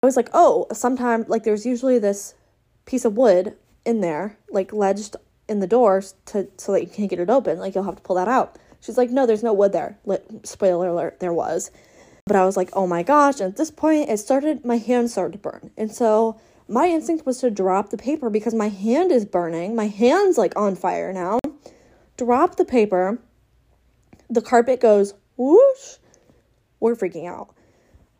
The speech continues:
I was wearing slippers, so I grabbed my slipper, not knowing that this kind of material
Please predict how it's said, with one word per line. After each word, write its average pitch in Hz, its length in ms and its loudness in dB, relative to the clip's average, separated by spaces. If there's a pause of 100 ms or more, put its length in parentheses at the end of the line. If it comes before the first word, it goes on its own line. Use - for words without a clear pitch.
(160)
I 202 560 0
was 233 200 -2
wearing 269 200 -4
slippers, 214 380 -2
so 202 60 -2
I 190 40 -2
grabbed 247 320 0
my 262 100 -2
slipper, 196 600 -2 (100)
not 359 240 0
knowing 370 280 2
that 254 180 -2
this 294 180 -2
kind 285 240 -6
of 285 60 -4
material 226 800 -2